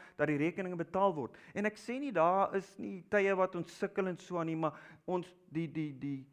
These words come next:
ons moet 'n kop skuif maak, 'n mind shift van hoe ons instap in ons werk en hoe ons instap daar by die huis,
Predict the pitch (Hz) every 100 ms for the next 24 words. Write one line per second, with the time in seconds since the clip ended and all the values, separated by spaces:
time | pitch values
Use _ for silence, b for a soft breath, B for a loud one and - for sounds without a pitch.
0 | _ 165 175 208 214 269 269 - - 202
1 | 185 - 131 90 - 143 170 226 220 -
2 | - 180 - 180 156 190 165 - - 208
3 | - 185 170 B B - 170 165 123 131
4 | 147 151 131 120 214 220 - 233 - 226
5 | 202 175 170 180 135 165 165